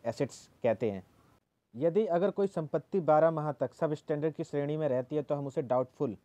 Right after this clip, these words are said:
एसेट्स कहते हैं। यदि कोई लोन लंबे समय तक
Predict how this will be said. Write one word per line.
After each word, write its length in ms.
एसेट्स 340
कहते 300
हैं। 140
यदि 360
कोई 240
लोन 420
लंबे 300
समय 240
तक 200